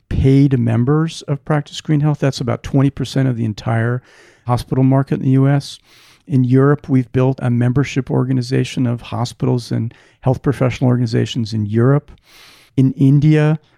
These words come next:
we've partnered with other organizations to create a network of hundreds of hospitals around the country.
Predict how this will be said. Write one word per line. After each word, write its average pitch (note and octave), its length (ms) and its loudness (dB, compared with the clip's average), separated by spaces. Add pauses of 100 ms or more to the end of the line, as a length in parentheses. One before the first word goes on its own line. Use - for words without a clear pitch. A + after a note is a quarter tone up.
(120)
we've C#3 160 0
partnered B2+ 460 0
with B2 160 0
other A#2 200 2
organizations C#3 720 0
to - 100 -10
create B2+ 280 -2
a A#2+ 40 0
network A#2 540 -2
of A#2 300 -2
hundreds C3 640 -2
of A#2+ 240 -8
hospitals C#3 840 -6 (320)
around B2 260 2
the C3 60 2
country. C#3 560 -2